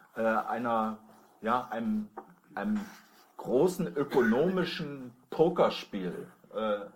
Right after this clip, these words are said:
auch noch unterordnet, um sozusagen die Fragen der Zukunft, äh,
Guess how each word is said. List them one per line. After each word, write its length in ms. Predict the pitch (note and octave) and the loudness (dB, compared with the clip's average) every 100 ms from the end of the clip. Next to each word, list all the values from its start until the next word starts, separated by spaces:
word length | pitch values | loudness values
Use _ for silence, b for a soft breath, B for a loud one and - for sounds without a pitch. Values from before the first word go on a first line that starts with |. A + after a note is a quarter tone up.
| B B | B B
auch 180 | A#2+ B2 | 2 4
noch 260 | C3+ A#2+ - | 2 0 2
unterordnet, 800 | F#3+ F#3 C3+ G#2+ A#2 A2 G2+ | 2 4 4 4 2 2 -2
um 200 | - A#2+ | -4 -6
sozusagen 420 | C3 C3 B2+ B2+ A#2+ | -6 -6 -2 -2 -2
die 120 | A#2 | -6
Fragen 720 | - G#2+ A#2+ C#3 C#3+ C3 A#2 | -4 2 2 2 -4 -12 -8
der 140 | B2 A2 | -4 -4
Zukunft, 640 | - D3+ D#3+ C3+ C3 - | -6 -8 -6 -8 -10 -8
äh, 220 | A#2 A#2+ | 0 2